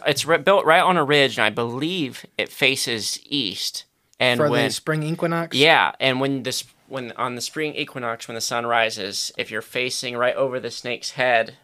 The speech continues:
Speaker 1: and its open mouth and the egg, it rises directly in the middle of all of it perfectly.
Speaker 2: So, like, you're gonna go to stuff like Stonehenge.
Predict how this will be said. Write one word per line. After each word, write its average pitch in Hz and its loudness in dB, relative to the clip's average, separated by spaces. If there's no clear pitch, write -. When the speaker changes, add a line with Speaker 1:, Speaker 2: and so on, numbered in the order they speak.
Speaker 1:
and 113 -6
its 92 -10
open 131 -4
mouth 120 -2
and 117 -8
the 104 -6
egg, 107 2
it - -4
rises 117 0
directly 120 0
in 113 -6
the 104 -6
middle 110 -2
of 98 -4
all 104 2
of 95 -8
it 95 -4
perfectly. - -12
Speaker 2:
So, 208 4
like, 180 4
you're 196 0
gonna 208 4
go 170 0
to 151 -2
stuff 151 0
like 147 -6
Stonehenge. 131 -6